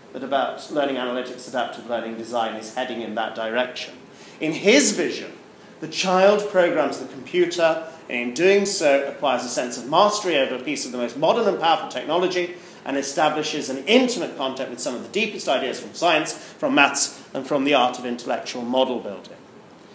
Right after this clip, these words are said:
That's what Janet's talking about. That's what I'm sure Tom's going to talk about, and I wouldn't be surprised if it's not part of Emma's,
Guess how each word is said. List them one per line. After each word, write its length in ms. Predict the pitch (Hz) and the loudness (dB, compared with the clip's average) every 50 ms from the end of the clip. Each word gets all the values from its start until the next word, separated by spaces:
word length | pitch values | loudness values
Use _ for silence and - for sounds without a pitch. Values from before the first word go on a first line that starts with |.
| - - - - - - | -20 -20 -20 -20 -6 -2
That's 400 | 175 180 190 202 202 - - - | 0 2 2 2 0 -2 -4 -4
what 140 | 170 143 - | -6 -8 -6
Janet's 460 | - 139 117 120 123 120 - - - | -4 -4 -4 -4 -6 -10 -12 -16 -12
talking 320 | - 135 113 110 - 117 | -10 -10 -10 -10 -10 -12
about. 240 | 113 113 113 113 110 | -8 -6 -4 -4 -4
That's 200 | 107 120 123 - | -6 -8 -8 -10
what 100 | - - | -12 -14
I'm 100 | 123 120 | -14 -12
sure 300 | 117 - - 156 151 147 | -12 -10 -6 -4 -4 -4
Tom's 380 | 143 - - 143 123 123 117 120 | -4 -6 -8 -8 -8 -8 -8 -8
going 180 | 120 113 107 | -10 -10 -10
to 40 | 104 | -10
talk 220 | - - 123 107 - | -12 -12 -12 -10 -8
about, 240 | - 110 110 110 | -8 -8 -8 -10
and 80 | 110 110 | -12 -12
I 40 | 110 | -12
wouldn't 220 | 117 123 - 123 | -12 -12 -12 -14
be 60 | - | -16
surprised 300 | - - - 120 - 113 110 | -14 -12 -10 -10 -10 -10 -12
if 60 | - | -16
it's 80 | - - | -18 -16
not 160 | 131 - - | -16 -16 -12
part 160 | 117 113 113 | -12 -12 -12
of 80 | 113 117 | -12 -12
Emma's, 340 | 120 120 113 113 - - | -12 -12 -12 -14 -16 -16